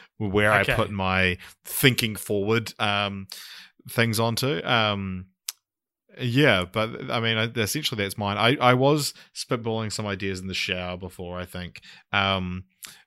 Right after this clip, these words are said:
Speaker 1: of, uh, <laughs> doing, um, so let's, let's catch up with Ariel now, and she's all
Speaker 2: Okay.
Speaker 1: grown up, and she's got
Speaker 2: Chain smoking. <laughs>
Speaker 1: Yeah, yeah,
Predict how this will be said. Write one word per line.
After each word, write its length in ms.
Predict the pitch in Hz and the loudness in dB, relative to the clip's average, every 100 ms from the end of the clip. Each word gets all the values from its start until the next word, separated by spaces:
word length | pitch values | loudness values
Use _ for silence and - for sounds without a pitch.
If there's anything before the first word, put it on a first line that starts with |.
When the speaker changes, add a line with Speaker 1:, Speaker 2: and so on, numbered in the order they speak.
| _ | _
Speaker 1:
of, 640 | 113 107 107 101 98 - _ _ _ _ _ _ _ _ _ _ _ | 4 6 6 2 -2 -8 _ _ _ _ _ _ _ _ _ _ _
uh, 220 | 120 107 107 | 4 6 4
<laughs> 40 | 127 - - 127 - - - _ _ _ _ _ _ _ _ - - - - - _ - | 2 0 2 -2 -2 -12 -12 _ _ _ _ _ _ _ _ -16 -12 -12 -14 -16 _ 2
doing, 520 | 127 123 117 110 110 - | 6 8 8 4 -2 4
um, 480 | 113 110 104 101 - | 6 6 4 0 -2
so 400 | - - 135 120 120 | 2 4 8 8 8
let's, 420 | 123 151 - - - | 6 6 4 2 0
let's 240 | 127 160 | 2 2
catch 300 | - 170 175 | 4 2 4
up 80 | 139 | 2
with 100 | 107 | 2
Ariel 380 | 101 104 104 90 | 2 4 4 2
now, 600 | 87 87 85 82 110 - _ _ _ _ | -2 -4 -4 -6 -10 -18 _ _ _ _
and 140 | 98 | -4
she's 220 | 98 104 92 | 0 0 0
all 120 | 104 | 2
Speaker 2:
Okay. 100 | 101 | 2
Speaker 1:
grown 280 | 104 95 90 | 2 2 2
up, 260 | 85 67 - - - _ | -2 -8 -16 -20 -20 _
and 460 | 107 104 101 92 - _ _ _ _ _ _ _ _ _ _ - | 6 6 4 -2 -10 _ _ _ _ _ _ _ _ _ _ 0
she's 260 | - 120 | 2 2
got 400 | - 120 113 - - - - _ - | 2 4 2 0 -10 -20 -20 _ 0
Speaker 2:
Chain 440 | - 185 196 202 | 4 6 6 4
smoking. 880 | - 196 180 170 175 175 175 151 165 - - | 0 6 6 6 4 4 0 -6 -6 -6 -4
<laughs> 60 | |
Speaker 1:
Yeah, 240 | - 147 107 | 6 8 8
yeah, 160 | 127 107 | 6 2